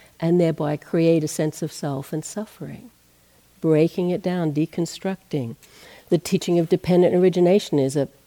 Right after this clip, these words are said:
brilliant deconstruction of how ignorance leads to suffering. We talk about discrete mental factors, the wholesome and skillful ones and the ones that lead us into suffering. Know them, see them.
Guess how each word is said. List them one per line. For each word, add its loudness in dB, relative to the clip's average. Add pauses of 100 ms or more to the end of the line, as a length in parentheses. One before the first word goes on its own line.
(140)
brilliant 6
deconstruction -2 (360)
of -6
how -2
ignorance -2
leads -2
to -6
suffering. -6 (640)
We 2
talk -2
about 0 (200)
discrete 2
mental 2
factors, -6
the -4
wholesome 0
and -2
skillful -2
ones -2
and 0
the 0
ones -2
that -4
lead -2
us -6
into -4
suffering. -8 (320)
Know -2
them, -6
see -4
them. -2